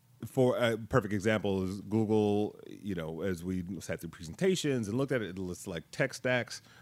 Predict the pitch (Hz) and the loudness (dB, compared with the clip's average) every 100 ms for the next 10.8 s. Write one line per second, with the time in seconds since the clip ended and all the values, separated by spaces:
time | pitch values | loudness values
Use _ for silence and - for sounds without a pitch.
0 | - 117 120 117 120 117 117 117 113 104 | -2 4 4 4 4 4 4 4 2 -2
1 | - 147 127 120 117 113 113 90 98 110 | -2 0 2 2 2 0 0 -4 -4 -2
2 | 95 90 117 110 104 101 - - - - | -2 -2 0 2 2 -2 -10 -20 -20 -6
3 | 113 104 104 101 98 98 104 - 120 117 | 0 4 4 4 4 2 0 -2 2 2
4 | - 107 98 90 87 - 98 98 - 78 | 2 -2 0 -2 -4 -4 -2 -4 -4 -4
5 | - 82 92 92 87 90 85 82 82 80 | -4 -6 -2 -2 0 0 2 0 -2 -4
6 | 87 82 82 82 - - - 92 104 90 | -4 -2 -2 -2 -6 -12 -14 -14 -6 -4
7 | 87 - 143 143 92 95 92 92 90 95 | -4 -4 0 0 0 -2 -2 -4 -2 -4
8 | 90 95 87 92 95 90 - 90 - 87 | -2 -4 -2 -2 -2 -4 -4 -4 -2 -4
9 | 87 98 - 127 117 98 90 90 - 104 | -4 -12 -14 -8 -8 -6 -6 -6 -4 -4
10 | 87 104 95 - - 104 80 85 | -2 -2 -2 -4 -6 -4 -4 -6